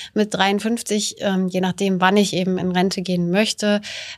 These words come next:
ähm, habe ich immerhin noch zehn, fünfzehn Jahre vielleicht, ähm, die ich auf jeden Fall so eine Ansparphase habe, wo ich nichts entnehme. Äh,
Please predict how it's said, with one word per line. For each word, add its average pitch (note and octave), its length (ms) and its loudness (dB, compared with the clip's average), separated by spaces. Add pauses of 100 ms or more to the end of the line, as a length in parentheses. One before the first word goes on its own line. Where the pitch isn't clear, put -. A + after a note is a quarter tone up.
ähm, F#3 360 4
habe G3 180 4
ich G#3 100 0
immerhin F#3 400 2
noch F#3 140 -2
zehn, G3 480 2
fünfzehn F#3 500 -2
Jahre F3+ 440 4
vielleicht, F3 600 0
ähm, F3 260 2
die F3+ 140 0
ich F3+ 160 -4
auf F3 100 -4
jeden F3+ 280 0
Fall F3 240 0
so F3 100 -4
eine E3+ 160 0
Ansparphase E3+ 1000 -2 (320)
habe, G#3 560 4
wo F3+ 80 4
ich F3 140 0
nichts B3 280 2
entnehme. G#3 760 2 (520)
Äh, F#3+ 140 2